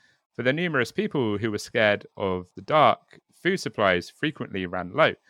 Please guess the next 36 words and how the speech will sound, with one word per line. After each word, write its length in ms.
and 200
the 40
few 440
winter 320
days 500
were 140
filled 460
with, 540
uh, 280
continual 800
anxiety. 840
People 540
used 340
to 60
fear 600
leaving 320
their 160
homes 460
on 100
Halloween 500
since 280
it 40
was 200
thought 300
that 180
ghosts 320
returned 360
to 80
the 80
physical 460
world 320
at 140
that 220
time. 320
People 500
would 280